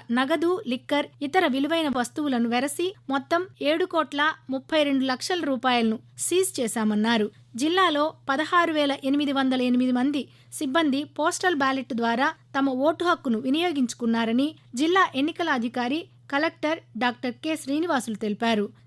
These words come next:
జిల్లాలో ఎలాంటి అవాంఛనీయ సంఘటనలు జరగకుండా పోలింగ్ ప్రశాంతంగా జరిగిందని పాత్రికేయుల సమావేశంలో తెలిపారు. జిల్లాలో ఎనభై రెండు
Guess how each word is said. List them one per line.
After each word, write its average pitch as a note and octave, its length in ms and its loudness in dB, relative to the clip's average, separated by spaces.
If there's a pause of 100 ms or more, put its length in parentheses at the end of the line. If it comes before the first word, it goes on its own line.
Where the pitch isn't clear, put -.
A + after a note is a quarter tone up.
జిల్లాలో E4 480 2 (200)
ఎలాంటి D4+ 420 0 (120)
అవాంఛనీయ E4 600 -2
సంఘటనలు B3+ 580 -2 (100)
జరగకుండా C4 520 -2 (240)
పోలింగ్ F4+ 380 2
ప్రశాంతంగా C4+ 720 0
జరిగిందని B3+ 600 0 (260)
పాత్రికేయుల E4+ 640 0 (100)
సమావేశంలో A#3+ 640 0
తెలిపారు. A3 500 -2 (420)
జిల్లాలో D#4+ 480 2 (160)
ఎనభై D4+ 340 -2
రెండు D4+ 260 0